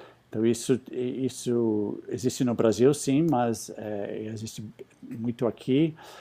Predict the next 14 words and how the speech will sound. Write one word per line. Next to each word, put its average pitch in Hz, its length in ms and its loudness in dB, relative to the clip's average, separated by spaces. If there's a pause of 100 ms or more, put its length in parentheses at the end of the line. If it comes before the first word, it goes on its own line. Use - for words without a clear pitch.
(460)
Tem 120 160 -2
muito, 123 680 2 (280)
muitas 127 340 -2
plataformas 127 720 6
de 123 100 -8
fazer 113 400 4
isso. 135 580 2 (640)
Tem, 110 840 0
é, 101 320 -8
casos 113 360 -2
que - 140 -4
vêm 107 540 -2
da 104 120 -2
corte, 127 720 2